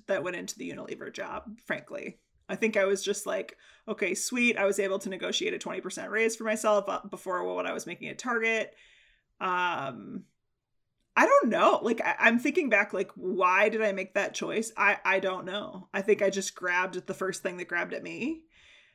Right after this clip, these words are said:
Um, because deep down, I think I knew that I didn't see a future for myself at Unilever.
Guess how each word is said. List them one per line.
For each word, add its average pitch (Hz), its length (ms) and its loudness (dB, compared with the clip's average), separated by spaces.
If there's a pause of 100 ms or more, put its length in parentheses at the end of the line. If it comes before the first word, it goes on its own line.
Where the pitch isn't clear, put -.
(560)
Um, 180 760 -2 (320)
because 240 340 0 (280)
deep 254 260 0
down, 226 340 4
I 202 140 0
think 277 240 0
I 226 140 4
knew 208 600 2
that 190 100 2
I 190 80 2
didn't 220 320 0
see 185 160 -2
a 170 60 -6
future 196 320 -2
for 190 120 -4
myself 185 340 -8
at 165 80 -8
Unilever. 180 680 -6